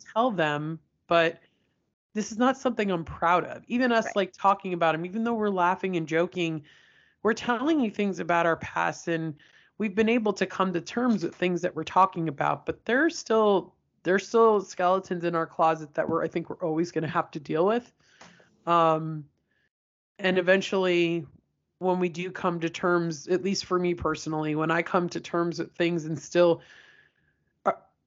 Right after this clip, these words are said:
Speaker 1: am okay with the person that I used to be, hopefully I'll be able to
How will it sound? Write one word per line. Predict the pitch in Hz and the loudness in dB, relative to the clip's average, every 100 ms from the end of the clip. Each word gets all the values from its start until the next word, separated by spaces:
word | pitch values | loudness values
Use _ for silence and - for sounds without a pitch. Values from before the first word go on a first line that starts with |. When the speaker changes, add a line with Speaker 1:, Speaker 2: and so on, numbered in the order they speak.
| - | 0
Speaker 1:
am | 196 196 | 2 4
okay | 180 - 190 | 2 2 2
with | 185 | 2
the | 185 | -2
person | - 185 - 175 | -4 -4 -2 0
that | 170 | 0
I | 160 | 0
used | 170 160 - | -2 -6 -10
to | |
be, | 151 170 170 165 | -8 -4 -4 -4
hopefully | 156 175 - 185 160 | -4 -6 -2 0 2
I'll | 160 | 2
be | 160 165 | 0 0
able | 160 160 | 0 0
to | 156 170 160 160 156 151 | -2 -2 0 0 -2 -4